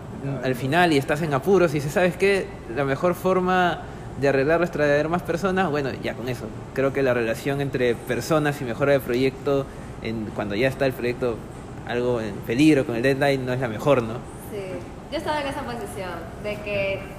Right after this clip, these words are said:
Speaker 2: me, te traen para un proyecto para avanzar más rápido, <laughs> pero desafortunadamente, cuando me tocó vivir esa situación, no había como una persona que te pudiese inducir con la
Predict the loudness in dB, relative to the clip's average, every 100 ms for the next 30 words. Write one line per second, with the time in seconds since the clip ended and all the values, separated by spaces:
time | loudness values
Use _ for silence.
0 | -6 -2 -2 -2 0 4 6 8 6 6
1 | 4 4 4 4 6 6 6 2 2 2
2 | 4 4 2 -2 -8 -12 -12 -14 -14 -14
3 | 2 6 6 6 6 6 6 4 4 6
4 | 6 4 -6 -8 -10 -12 -14 -14 -14 -14
5 | -14 2 6 10 12 10 10 8 8 6
6 | -2 -10 -2 2 2 4 2 6 6 6
7 | 6 4 4 4 4 4 4 6 6 6
8 | 4 0 -2 2 2 2 2 4 4 0
9 | -4 2 6 8 8 6 6 6 4 2
10 | 2 4 2 2 0 2 2 2 4 2
11 | 2 0 2 2 0 2 2 -2 -2 -4
12 | 2 2 4 6 8 8 6 4